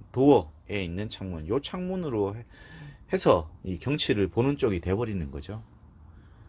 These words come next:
그러다 보니까는 이 레이아웃이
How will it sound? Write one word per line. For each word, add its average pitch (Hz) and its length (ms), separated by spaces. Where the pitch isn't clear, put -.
그러다 175 280
보니까는 107 720
이 98 320
레이아웃이 104 920